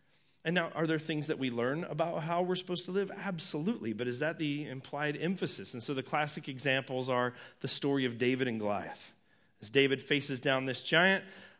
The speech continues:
what's the, the, the, the classic takeaways that Sunday school teachers for decades have been teaching when they've taught that particular passage?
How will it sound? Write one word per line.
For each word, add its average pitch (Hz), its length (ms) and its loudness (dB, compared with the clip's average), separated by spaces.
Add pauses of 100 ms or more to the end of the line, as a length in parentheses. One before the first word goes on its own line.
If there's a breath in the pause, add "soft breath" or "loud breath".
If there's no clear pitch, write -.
(100)
what's 151 260 2
the, 143 280 2
the, 135 240 -2
the, 113 260 -4 (200)
the 113 80 -8
classic 175 640 2
takeaways 139 800 2
that 123 160 -2
Sunday 170 300 0
school 170 240 -2
teachers 156 480 -2
for - 160 -4
decades 127 680 -2
have 123 120 -2
been 123 180 -2
teaching 139 480 -2
when 120 100 -2
they've 120 180 0
taught 135 220 0
that 135 160 2
particular 131 380 -4
passage? 120 500 -6